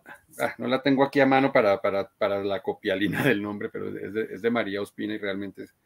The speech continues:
es uno de los lanzamientos. Bueno, pues muchísimas gracias a ustedes dos por haber, ah,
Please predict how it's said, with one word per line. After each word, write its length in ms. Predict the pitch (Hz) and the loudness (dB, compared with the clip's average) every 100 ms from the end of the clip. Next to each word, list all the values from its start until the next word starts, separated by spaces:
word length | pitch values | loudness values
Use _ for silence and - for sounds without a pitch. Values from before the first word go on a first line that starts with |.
| _ _ | _ _
es 60 | 107 | -2
uno 120 | 110 | 0
de 60 | |
los 120 | 113 104 | 2 2
lanzamientos. 720 | 98 92 92 98 101 104 - _ _ _ _ _ - | -2 -4 -4 -6 -6 -8 -12 _ _ _ _ _ 0
Bueno, 260 | 113 214 | 4 6
pues 140 | 226 147 | 6 6
muchísimas 500 | 131 143 - 175 151 | 4 2 4 4 6
gracias 460 | 139 139 165 165 | 8 6 4 4
a 240 | 156 131 113 | 6 6 6
ustedes 480 | 107 - 110 120 123 | 2 0 2 4 2
dos 300 | 127 127 - | -2 -2 -4
por 260 | - 131 | -2 0
haber, 400 | 110 101 98 98 | 2 2 0 0
ah, 360 | 110 113 113 95 | 2 2 2 -2